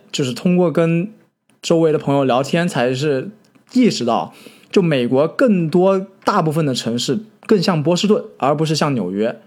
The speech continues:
纽约它是一个高楼林立的这种大都市啊，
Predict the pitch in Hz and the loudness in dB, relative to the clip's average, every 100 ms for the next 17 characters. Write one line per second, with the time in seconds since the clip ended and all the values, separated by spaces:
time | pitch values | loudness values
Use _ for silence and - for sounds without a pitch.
0 | _ _ - 180 156 131 196 226 214 214 | _ _ -2 0 0 2 0 2 0 2
1 | 196 165 156 120 - - - - - 190 | 2 2 0 -2 -6 -20 -20 -10 0 2
2 | 226 170 160 160 135 147 196 156 151 135 | 4 2 2 0 0 0 2 2 0 -2
3 | 123 185 131 131 175 175 170 98 | -2 -2 -2 0 0 0 -2 -4